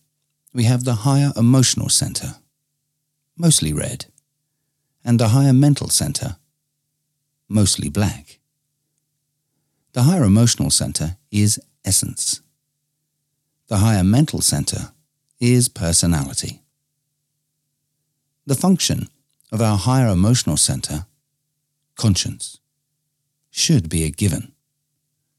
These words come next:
We have the right to have it. And if we attain it, it can take us into the personality side,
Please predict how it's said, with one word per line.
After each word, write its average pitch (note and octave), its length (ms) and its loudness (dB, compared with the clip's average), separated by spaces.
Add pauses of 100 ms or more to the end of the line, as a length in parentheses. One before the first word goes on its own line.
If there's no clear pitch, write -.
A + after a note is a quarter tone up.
(640)
We A#2+ 120 2
have B2+ 200 4
the G2 140 0
right G2 560 0
to - 120 -4
have - 200 0
it. - 260 -14 (1200)
And D3+ 280 4 (360)
if - 160 -2
we D3 120 4
attain C3+ 340 2
it, - 280 -6 (720)
it - 140 -6
can D3+ 160 4
take F3 280 0
us G#2 120 0 (100)
into C#3 280 4
the F#2+ 100 -2
personality G#2 680 0
side, B2 420 -6